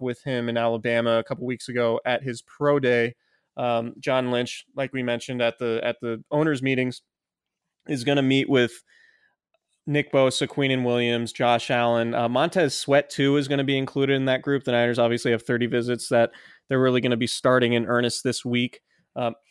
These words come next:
Sweat is obviously somebody who's probably gonna be in the mix if the forty-niners do end up trading down. And that's really why we wanna talk about a bunch of the rumors that have sort of been circulating about teams,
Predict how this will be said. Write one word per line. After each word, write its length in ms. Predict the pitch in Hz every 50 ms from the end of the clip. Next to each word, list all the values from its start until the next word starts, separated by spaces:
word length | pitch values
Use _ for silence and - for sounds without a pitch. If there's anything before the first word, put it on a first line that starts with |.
| _ _ _ _ _ _ _ _ _ _ _ _ _ _ _ _ _
Sweat 380 | - - - - 151 151 151 151
is 140 | 151 147 139
obviously 460 | 147 143 143 147 143 - - 151 135
somebody 340 | - 151 139 143 139 135 135
who's 140 | 127 117 -
probably 320 | - 139 131 127 135 127
gonna 140 | 135 135 123
be 120 | 131 135
in 80 | 131 127
the 60 | 123
mix 260 | 123 127 127 - -
if 80 | 143 -
the 80 | -
forty-niners 580 | - - 147 131 131 131 123 123 123 123 120 117
do 180 | - 135 127 127
end 100 | 131 135
up 100 | 135 -
trading 320 | - 139 135 131 135 131
down. 240 | 123 123 127 131 139
And 100 | 143 160
that's 220 | 196 233 - -
really 260 | 202 196 196 196 180
why 520 | 156 139 139 139 139 135 135 131 127 131 - _ _ _ _ _ _ _ _ _ _ _ _ _ - - _
we 180 | 170 160 143 143
wanna 280 | 143 139 135 123 123
talk 280 | - - 135 127 127 -
about 280 | 135 123 123 120 113 - - - - - - - _ _
a 80 | - 147
bunch 220 | 139 151 147 -
of 80 | 160 131
the 80 | 127 120
rumors 460 | 123 123 123 123 120 120 120 113 -
that 260 | 131 120 120 - 127
have 200 | 135 127 113 113 120 _ _ -
sort 200 | - 170 156 151
of 60 | 139
been 140 | 135 131 120
circulating 720 | - - 147 143 - - 135 123 123 123 120 123 120 120
about 280 | 113 123 117 117 117 -
teams, 480 | - 147 131 123 123 120 120 117 -